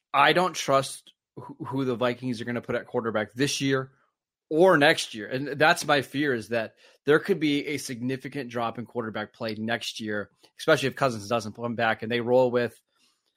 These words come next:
insert veteran quarterback who's number twenty-three in the N F L. Like, I am a little bit worried about Jordan Addison, not to the point that I'm dropping him significantly in my rankings, but inside of a tier, I think him and Zay Flowers are close. I think I would flop,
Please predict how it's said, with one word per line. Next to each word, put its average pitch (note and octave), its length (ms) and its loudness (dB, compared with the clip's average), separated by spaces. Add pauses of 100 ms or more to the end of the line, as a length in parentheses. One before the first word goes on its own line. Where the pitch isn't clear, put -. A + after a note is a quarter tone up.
(600)
insert C#3+ 580 2
veteran B2 460 -2
quarterback A2+ 500 -2
who's A#2 200 -8
number A#2 420 -4
twenty-three A2+ 680 -6
in G#2+ 80 -6
the A2 80 -8
N G#2+ 160 -6
F G#2+ 160 -14
L. F#2+ 320 -8
Like, A2+ 200 -2 (240)
I F3 160 6
am F3 220 6
a D#3 60 4
little C#3 240 2
bit B2 120 2
worried A#2+ 300 2
about A2+ 200 -2
Jordan A2+ 340 -2
Addison, A2+ 300 -4
not E3 180 6
to E3+ 80 -4
the D#3+ 80 -4
point C#3+ 240 0
that B2 100 0
I'm A#2+ 80 -2
dropping A#2 440 0
him A2+ 120 -8
significantly C3 880 -4
in C#3 60 -2
my C#3 120 4
rankings, C#3 580 -4 (500)
but C3+ 100 4
inside C#3+ 400 4
of B2+ 100 2
a B2 40 0
tier, F3+ 520 -4 (880)
I E3 120 6
think E3 180 0
him D#3+ 140 0
and B2+ 100 0
Zay B2 140 4
Flowers A#2 420 0
are G#2+ 80 -8
close. A#2+ 320 -4
I A2+ 80 -10
think C#3+ 160 -10
I C3 80 0
would C3+ 160 -6
flop, B2 380 0